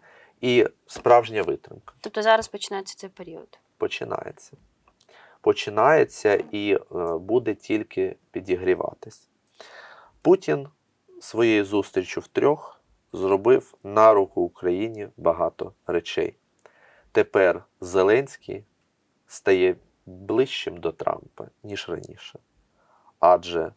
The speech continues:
Speaker 1: саме Зеленський готовий запропонувати Трампу разом з Європейським Союзом справжню війну, економічну війну проти, е, узкоглазого Китаю. А я з-, нагадаю, що я завжди казав, ще з, е,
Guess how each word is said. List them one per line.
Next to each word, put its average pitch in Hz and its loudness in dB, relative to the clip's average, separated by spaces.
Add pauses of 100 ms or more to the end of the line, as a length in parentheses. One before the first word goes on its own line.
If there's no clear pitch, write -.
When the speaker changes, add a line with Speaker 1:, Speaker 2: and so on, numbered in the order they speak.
(140)
Speaker 1:
саме 131 0
Зеленський 95 0 (120)
готовий 82 0
запропонувати 80 -4
Трампу 101 2 (320)
разом 82 2
з 82 -18
Європейським 90 -2
Союзом 104 -8 (300)
справжню 110 4 (720)
війну, 107 0
економічну 101 -4
війну 90 -4
проти, 87 0 (460)
е, 85 4 (140)
узкоглазого 98 4
Китаю. - -8 (580)
А - 2
я 143 8
з-, 127 -10
нагадаю, 110 4
що - -2
я 135 6
завжди 107 2
казав, 123 2
ще 104 6
з, - -4
е, 90 6